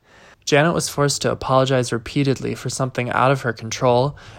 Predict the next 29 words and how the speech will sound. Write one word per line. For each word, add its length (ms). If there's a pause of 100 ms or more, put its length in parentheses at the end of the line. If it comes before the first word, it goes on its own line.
and 140
was 140
forced 320
to 80
apologize 680
to 80
news 220
publications 800
and 240
the 80
general 340
public 680
that 160
made 240
ripping 320
her 180
reputation 640
to 100
shreds 460
a 100
sport. 560 (680)
And 120
while 160
this 160
may 140
seem 300
like 160
a 80
conditional, 760